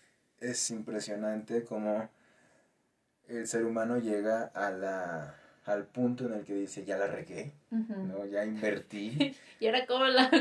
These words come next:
Speaker 2: cómo le arreglo?
Speaker 1: Ajá,
Speaker 2: Ujú.
Speaker 1: porque eso, eso ha sucedido, ¿no? Que llegan clientes y es como, "Oye, ¿qué crees? Este, pues ya la regué, ya
Speaker 2: Ujú.
Speaker 1: compré todo, como
Speaker 2: Ujú.
Speaker 1: de chile de huevo de manteca,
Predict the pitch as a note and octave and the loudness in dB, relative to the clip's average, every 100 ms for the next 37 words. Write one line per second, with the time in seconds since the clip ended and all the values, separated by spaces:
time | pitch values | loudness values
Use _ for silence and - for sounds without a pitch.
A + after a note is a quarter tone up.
0 | - D4 D4 C4+ A#3+ B3 B3+ A#3 A#3+ G#3+ | 8 8 8 8 8 8 6 4 2 0
1 | - - A2 A#2+ D3 D3 - A3 A2 G2 | -6 -4 0 6 6 6 0 -2 0 4
2 | A#2+ A2 G2 G#2+ C3 C#3 D#3 C#3+ D3+ D3 | 4 2 -4 -4 -2 0 0 2 2 0
3 | D3 - C#3 D3 G2 - G2 G2 A2 A2+ | -2 -2 0 0 0 -8 -8 -4 -4 -6
4 | G#2 G2 G#2 G2 G2 G2 F#2 - - - | -8 -8 -6 -6 -6 -6 -8 -10 -14 -20
5 | - _ C3+ C3+ A#2+ G#2+ - G2+ F#2 G2 | -20 _ 2 2 2 -2 -4 -8 -8 -6
6 | F#2+ - - - - - - - - D#3 | -6 -6 -18 -20 -20 -18 -14 -14 -14 -6
7 | - C#3+ E3 C#3+ G2 F#2 F#2+ G#2 D3 - | 0 2 2 2 0 0 0 0 -2 -4
8 | - - - F#2+ - A#2+ - A2 A2 B2+ | 0 0 2 -2 0 -2 0 0 2 4
9 | D#3 D3+ A3+ G2 F#3+ F#3 F3+ E3 D#3+ D#3+ | 2 2 -2 -2 -4 -8 -10 -14 -14 -16
10 | - _ _ _ _ _ _ _ _ - | -18 _ _ _ _ _ _ _ _ -10
11 | G#2 A2 G2+ G2+ G2+ F#2+ D#2 - - - | -6 -2 0 0 0 -2 -4 -10 -14 -8
12 | D3+ F#3+ | -6 -4